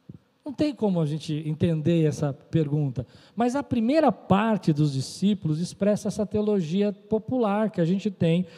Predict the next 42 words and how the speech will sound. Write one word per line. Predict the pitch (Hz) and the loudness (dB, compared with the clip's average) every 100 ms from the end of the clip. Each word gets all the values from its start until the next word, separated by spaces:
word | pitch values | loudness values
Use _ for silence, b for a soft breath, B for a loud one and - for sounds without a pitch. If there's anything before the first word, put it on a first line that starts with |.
| B - | B -2
onde | 214 214 226 214 B B - | 0 2 0 0 B B -4
muitas, | 254 359 302 214 180 | -2 -2 -2 0 0
as | 170 | -2
pes-, | 170 151 - | -4 -4 -4
muitas | 220 277 208 | -6 -2 -4
pessoas | - 156 - 170 170 | -2 -4 0 0 0
acreditam | 190 202 185 143 185 196 185 B B | -2 0 -2 0 0 -2 -4 B B
que | - | -8
pessoas | 254 214 - 214 202 165 | 0 0 0 -2 0 0
boas | 135 156 185 190 160 | 0 2 4 2 2
não | 180 190 | -2 -2
sofram. | - 208 180 - 104 - _ _ _ _ _ _ - B B | -4 -4 -4 -4 -8 -10 _ _ _ _ _ _ -20 B B
Porque | 320 - 208 | -8 0 2
você | 170 - 165 | 2 0 -2
é | |
uma | 156 | -2
boa | 147 147 | 0 2
pessoa, | - 196 - 214 | 2 0 0 -2
você | 240 254 | -2 -4
não | 254 208 | -6 -2
passa | 180 180 190 | -2 0 -4
por | 190 202 | -4 -4
dificuldade, | 196 214 226 196 202 196 127 | -4 -6 -4 -2 0 0 -4
você | 120 139 - 165 180 | -6 -6 -4 -2 -2
tem | - 185 185 | -4 -4 -4
que | 190 196 | -4 -8
viver | 180 190 165 190 | -2 -2 0 -2
bem. | 170 208 226 180 110 - _ _ B B B B | 0 0 2 -2 -4 -14 _ _ B B B B
Mas | 240 277 285 | -4 0 0
a | |
Bíblia | 294 311 302 | 0 -2 -2
nunca | 330 285 | -2 -4
falou | 254 247 202 | 0 0 2
isso. | 180 147 - | 0 -2 -8
Se | |
você | 254 330 | -8 -8
for | 330 277 | -6 -4
pegar | 226 202 180 | -2 -2 -2
na | 156 | -2
palavra | 160 156 | -4 -4
de | 143 | -6
Deus, | 135 180 151 | -4 -2 -4